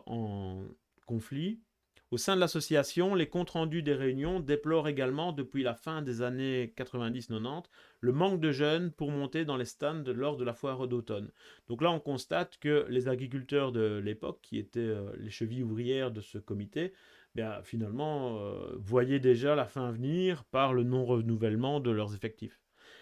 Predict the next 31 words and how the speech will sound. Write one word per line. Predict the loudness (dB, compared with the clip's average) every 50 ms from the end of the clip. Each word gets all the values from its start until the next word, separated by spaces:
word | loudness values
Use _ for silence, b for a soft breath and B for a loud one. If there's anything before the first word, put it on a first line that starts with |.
| B B -4
Dans | 0 0 0 2 2
un | 0 0
contexte | 0 -2 -4 -4 -2 -2 -2 -4 -4 -6 -10 -8
de | -6 -4 -4 -4
forte | -2 2 0 0 0 0 -8 -10 -8 -8
résorption | -6 -6 -2 -2 0 0 0 -2 -2 -4 -8 -2 0 0 2 2 0
du | 0 -2 -2
nombre | -2 -2 -4 -2 -4 -2
d'exploitants | -2 -2 -6 -6 -6 -6 -6 -4 -4 -4 -4 -2
dans | -4 -4
le | -4 -4
bourg, | -2 0 0 2 2 0 -2 -4 B B B B B B
les | -2 2 2 2
agriculteurs | 2 2 0 -2 -2 0 2 2 2 4
ont | 2 -2
dû | -2 -4
se | -2 0
résoudre | 2 2 2 2 0 0 0 0
à |
faire | 0 2 2 2
appel | 2 2 2 2 4 4
à | 2
des | 2 2
bénévoles | 2 2 4 4 2 4 4 4 4
de | 6 6
la | 4 4
paroisse | 4 2 2 2 2 0 0 0 -2
appartenant | -2 -2 -4 -2 -2 -2 0 0 -2
aux | -2
classes | 0 -2 -4 -2 -2
moyennes, | -2 2 2 2 2 2 -2